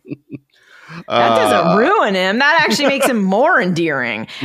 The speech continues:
Speaker 2: That, that's what it would be. I think it would be, uh, it would be a, uh, Gina and Chan show,
Speaker 3: Mm-hmm.
Speaker 2: and there would be a, there would be a judge, and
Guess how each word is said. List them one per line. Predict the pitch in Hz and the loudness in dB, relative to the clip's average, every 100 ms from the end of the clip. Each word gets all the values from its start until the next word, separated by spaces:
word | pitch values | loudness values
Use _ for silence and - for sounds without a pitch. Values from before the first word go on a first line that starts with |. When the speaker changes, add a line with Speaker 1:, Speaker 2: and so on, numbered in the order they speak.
| - | -2
Speaker 2:
That, | 285 381 - | 0 0 0
that's | 285 349 415 | 0 0 -2
what | 466 | -2
it | 285 | 0
would | 262 196 | 0 -2
be. | 240 196 | -2 0
I | 175 | 0
think | 190 247 | -2 -2
it | 269 | -2
would | 277 208 | -2 -2
be, | 233 226 214 - | -2 0 -2 -2
uh, | 190 | -2
it | - 170 | -2 -2
would | 208 175 | -2 -2
be | 220 208 | -2 0
a, | 196 185 185 170 | 0 0 -2 -2
uh, | - 185 143 156 151 | -2 -2 -2 -2 -4
Gina | 147 214 262 | -4 -2 -2
and | 277 262 | -2 -2
Chan | 233 226 208 196 185 | -2 -2 -2 -2 -2
show, | 185 151 143 143 147 151 - _ _ _ _ _ _ _ | -2 0 0 0 -2 -4 -12 _ _ _ _ _ _ _
Speaker 3:
Mm-hmm. | 185 | -4
Speaker 2:
and | 202 190 185 | -2 -2 -2
there | 196 | -2
would | 190 | -2
be | 180 190 | -2 -2
a, | 180 180 | -2 -2
there | 190 180 | -2 -2
would | 196 | -2
be | 185 185 | -2 -4
a | |
judge, | 151 190 202 170 151 139 131 151 - _ _ _ - | -2 -2 -2 -2 -2 -4 -6 -10 -12 _ _ _ -14
and | 214 185 175 170 165 | -8 -6 -4 -4 -6